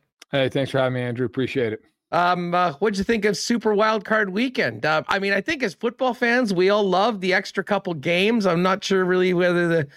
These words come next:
Speaker 2: Steelers or Eagles belonged in the playoffs, but, uh, wh-, what'd you think of, uh, three days of playoff action to get things going?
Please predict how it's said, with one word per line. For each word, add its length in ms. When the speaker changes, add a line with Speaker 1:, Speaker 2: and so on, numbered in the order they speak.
Speaker 2:
Steelers 560
or 60
Eagles 380
belonged 480
in 80
the 80
playoffs, 580
but, 260
uh, 200
wh-, 200
what'd 200
you 80
think 260
of, 160
uh, 140
three 440
days 280
of 100
playoff 340
action 300
to 60
get 180
things 200
going? 260